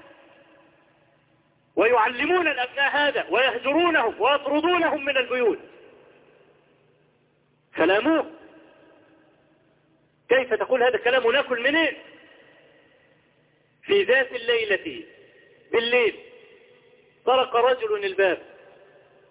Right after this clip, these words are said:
قال: "أنت عفان بن مسلم؟" قال: "نعم". قال: "هذه صرة بألف درهم ولك في مطلع كل شهر مثلها". وعفان لا يدري من الرجل،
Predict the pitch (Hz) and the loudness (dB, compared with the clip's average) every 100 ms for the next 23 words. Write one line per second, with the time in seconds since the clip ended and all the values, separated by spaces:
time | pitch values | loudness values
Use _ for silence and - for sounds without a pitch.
0 | _ 208 269 262 202 139 - - 254 285 | _ 2 2 2 -2 -4 -14 -6 -2 -2
1 | 269 294 - 277 277 262 285 302 302 311 | -2 -4 -2 -2 -2 0 0 0 -2 -2
2 | - - - - - 160 185 240 196 - | -4 -20 -20 -10 0 2 2 0 -2 -6
3 | - - - - _ _ _ _ _ 233 | -18 -20 -20 -20 _ _ _ _ _ 2
4 | 277 277 294 330 320 302 302 269 - 330 | 4 4 2 2 0 -2 -2 -6 -2 0
5 | 302 277 254 233 185 - - - - - | 2 0 2 0 -2 -8 -20 -20 -10 -2
6 | 247 294 311 302 294 311 330 302 320 311 | 2 2 0 -4 -2 0 2 2 2 0
7 | 359 202 247 294 294 262 269 262 285 302 | -2 0 2 0 -2 -4 -4 0 0 0
8 | - 294 269 277 320 294 294 302 302 330 | 0 0 2 0 -2 -2 0 2 2 2
9 | 311 262 247 440 - - - - - _ | -2 -4 -2 -4 -4 -12 -20 -20 -20 _
10 | _ _ _ _ _ _ _ _ - - | _ _ _ _ _ _ _ _ -20 -2
11 | - 214 220 285 302 277 269 285 277 254 | 2 2 2 0 0 2 2 2 -2 -4
12 | 277 269 220 202 147 | -2 0 0 -2 -4